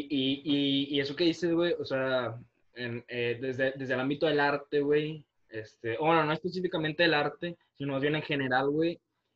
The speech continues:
¿quiénes han sido, este, pues, tus, tus referentes, güey? O sea, las personas que tú consideras que, pues, hayan sido algún, algún ejemplo, güey, para ti, no necesariamente que pintaran tenis, pero hayas dicho tú, güey, de que,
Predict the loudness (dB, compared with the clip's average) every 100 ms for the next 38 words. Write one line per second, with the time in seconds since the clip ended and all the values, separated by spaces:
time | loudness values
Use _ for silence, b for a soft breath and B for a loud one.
0 | _ _ _ -6 -2 -2 0 -2 2 4
1 | 6 6 6 4 0 -6 -8 -8 -6 -2
2 | 0 2 0 -4 -12 _ _ -12 -8 -6
3 | -6 -8 -6 -2 0 2 2 0 -4 -4
4 | -2 -2 -2 -4 -4 -8 -20 _ -12 -8
5 | -4 -4 -4 -4 -6 -2 -2 2 2 2
6 | 0 2 2 2 -2 _ _ _ -6 2
7 | 4 4 4 6 6 4 2 0 -2 0
8 | -2 0 -2 2 4 4 2 0 2 0
9 | 0 0 -2 -2 0 0 -2 -4 -8 -8
10 | -8 0 0 2 0 0 -2 -2 0 2
11 | 0 -4 -4 -2 2 2 2 0 -2 -2